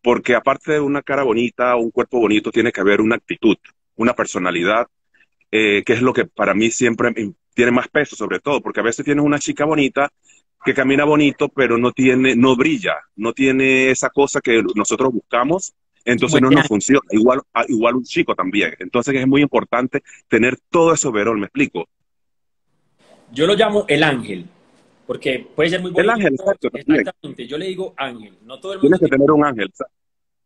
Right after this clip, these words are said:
Speaker 2: Porque hay gente que no es tan, digámoslo así, tan guapa, no es tan atractiva, por así decirlo, pero tiene ese algo
Speaker 1: Ujú.
Speaker 2: que te encanta, tiene ese algo
Speaker 1: Claro.
Speaker 2: que te llama, ese algo como que te atrapa.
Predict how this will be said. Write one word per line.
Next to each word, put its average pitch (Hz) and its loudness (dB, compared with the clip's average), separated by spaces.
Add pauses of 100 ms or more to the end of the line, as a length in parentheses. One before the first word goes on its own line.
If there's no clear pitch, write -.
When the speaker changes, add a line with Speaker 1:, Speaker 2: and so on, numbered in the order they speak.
(160)
Speaker 2:
Porque 156 -8
hay 165 -4
gente 226 -6
que 190 -10
no 180 -6
es 175 -12 (120)
tan, 202 -10
digámoslo 165 -8
así, 165 -12
tan 175 -12
guapa, 175 -6
no 151 -10
es - -14
tan 156 -8
atractiva, 135 -10
por 139 -8
así 123 -10
decirlo, 135 -14 (340)
pero 139 -6
tiene 156 -8
ese 185 -6
algo 175 4
Speaker 1:
Ujú. 160 4 (140)
Speaker 2:
que 190 -10
te - -20 (240)
encanta, 170 -10
tiene 135 -18
ese 165 -12
algo 156 -4
Speaker 1:
Claro. 139 -2
Speaker 2:
que - -20 (300)
te 147 -6
llama, 165 -10
ese 135 -14
algo 160 -12
como 147 -20
que 131 -20
te 123 -12
atrapa. 117 -8